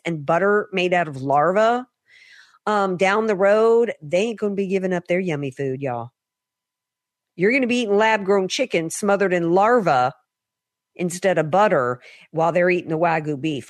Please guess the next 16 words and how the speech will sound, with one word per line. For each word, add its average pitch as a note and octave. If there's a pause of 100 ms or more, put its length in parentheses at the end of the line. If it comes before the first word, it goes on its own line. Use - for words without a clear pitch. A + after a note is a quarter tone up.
On F#3+
top F#4
of D#3+
it, C3 (640)
uh, F#3
the F#3
Daily A3
Mail A3+
is F#3
reporting F3+
that E3+
sex -
workers D#3 (420)
are D#3
fully A#3
booked E3